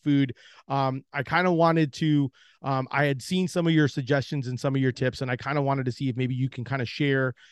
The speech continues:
some, uh, some stuff. And I know that you edit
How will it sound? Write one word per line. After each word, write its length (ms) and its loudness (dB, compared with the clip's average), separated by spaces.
some, 580 0
uh, 400 -4
some 200 -2
stuff. 300 -2
And 100 -2
I 60 0
know 240 6
that 240 4
you 260 2
edit 260 -2